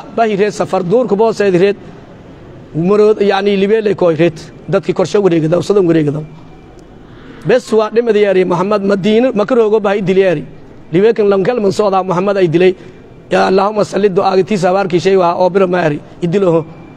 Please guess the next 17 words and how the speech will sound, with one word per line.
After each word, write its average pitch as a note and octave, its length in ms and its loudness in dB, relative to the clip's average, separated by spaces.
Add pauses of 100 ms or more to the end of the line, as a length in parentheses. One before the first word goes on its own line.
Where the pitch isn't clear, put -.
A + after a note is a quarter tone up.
(400)
وريك B3+ 380 4 (140)
دتك A3+ 220 -2
نوها B3 160 2
كوريك B3 640 2
كان A#3 200 0
لي A#3+ 100 4
ويدي B3 360 2
سدي A#3 320 0
دبلي G3+ 340 0
سيريد. D#3+ 280 2 (640)
سيدي G#3 300 0
كدلي F#3 260 0
معنا. D#3 280 -6 (400)
فأكل A3 360 0
الأسد A#3+ 340 0
ليبي A#3 280 2
وآمي. B3+ 520 2